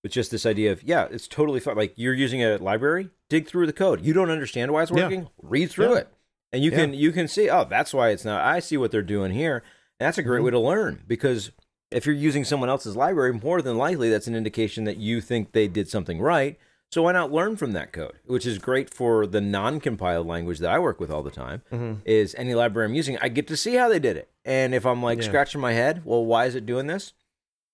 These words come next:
Speaker 1: I don't know.
Speaker 2: Yeah, so,
Speaker 1: Maybe
Speaker 2: so
Speaker 1: read
Speaker 2: from
Speaker 1: through the
Speaker 2: open
Speaker 1: code and figure it out.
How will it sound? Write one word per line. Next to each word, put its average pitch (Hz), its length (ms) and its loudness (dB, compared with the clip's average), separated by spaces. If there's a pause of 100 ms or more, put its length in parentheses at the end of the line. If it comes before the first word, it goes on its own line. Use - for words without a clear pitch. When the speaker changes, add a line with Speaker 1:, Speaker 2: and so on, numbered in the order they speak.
Speaker 1:
I 98 80 -4
don't 139 140 0
know. 135 280 0
Speaker 2:
Yeah, 160 140 4
so, - 160 -2
Speaker 1:
Maybe 139 160 2
Speaker 2:
so 214 100 6
Speaker 1:
read 139 120 4
Speaker 2:
from 214 80 2
Speaker 1:
through 226 80 4
the 285 60 4
Speaker 2:
open 180 140 2
Speaker 1:
code 202 120 2
and 117 60 -8
figure 127 180 -2
it 156 80 0
out. 202 260 0